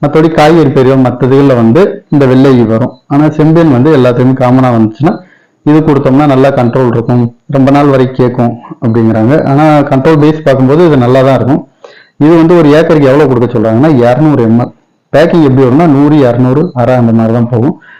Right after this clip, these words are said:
இதோட விலை எவ்வளவுன்னு பாத்தீங்கன்னா, இருநூறு எம் எல் ஆயிரத்தி இருநூத்தி ஐம்பதுல இருந்து ஆயிரத்தி முந்நூறு ரூபா வரும். எந்த மருந்து அடிச்சாலுமே மினிமம் வந்து ஒரு இருபது நாள்,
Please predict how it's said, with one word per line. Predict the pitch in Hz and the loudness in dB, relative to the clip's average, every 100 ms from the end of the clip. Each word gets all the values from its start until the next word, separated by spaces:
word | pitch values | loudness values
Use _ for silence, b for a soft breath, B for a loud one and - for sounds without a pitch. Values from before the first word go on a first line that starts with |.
| B B B _ - | B B B _ -6
இதோட | 135 131 127 113 | -2 0 0 0
விலை | 143 190 185 | 2 2 2
எவ்வளவுன்னு | 147 147 131 | 2 2 0
பாத்தீங்கன்னா, | 117 127 131 120 | 0 0 0 0
இருநூறு | 117 123 113 | 0 -2 0
எம் | 127 | 0
எல் | 196 196 - 120 | -2 -4 -6 -2
ஆயிரத்தி | 131 156 156 165 139 123 | 2 2 0 0 0 2
இருநூத்தி | 147 160 156 | 0 0 0
ஐம்பதுல | 135 120 113 | 0 0 0
இருந்து | 123 147 120 | 0 0 0
ஆயிரத்தி | 131 127 117 | -2 -2 0
முந்நூறு | 110 110 | 0 0
ரூபா | 113 120 | -2 -4
வரும். | 113 117 - _ _ _ B B B _ _ _ _ _ _ - 127 | -4 -8 -12 _ _ _ B B B _ _ _ _ _ _ -4 0
எந்த | 165 208 | 2 2
மருந்து | 190 165 151 | 2 2 2
அடிச்சாலுமே | 131 113 123 113 110 139 180 170 - - | 0 0 0 0 0 2 0 -2 -4 -2
மினிமம் | 139 165 180 143 | 0 2 2 2
வந்து | 123 156 170 | 2 2 2
ஒரு | 135 120 | 2 2
இருபது | 131 160 135 131 | 2 2 2 0
நாள், | 165 | 2